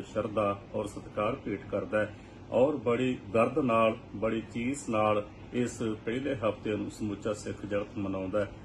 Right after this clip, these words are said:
ਔਰ ਜੂਨ ਉੱਨੀ ਸੌ ਚੁਰਾਸੀ ਦੇ ਇਸ ਘੱਲੂ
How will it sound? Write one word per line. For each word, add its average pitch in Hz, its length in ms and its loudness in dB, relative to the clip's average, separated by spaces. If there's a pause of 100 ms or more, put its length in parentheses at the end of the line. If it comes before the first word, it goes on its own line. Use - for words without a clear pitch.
(140)
ਔਰ 117 500 6 (180)
ਜੂਨ 113 300 -2
ਉੱਨੀ 117 260 -2
ਸੌ 110 200 -4
ਚੁਰਾਸੀ 110 500 0
ਦੇ 107 320 0 (180)
ਇਸ 117 200 -4 (560)
ਘੱਲੂ 117 260 2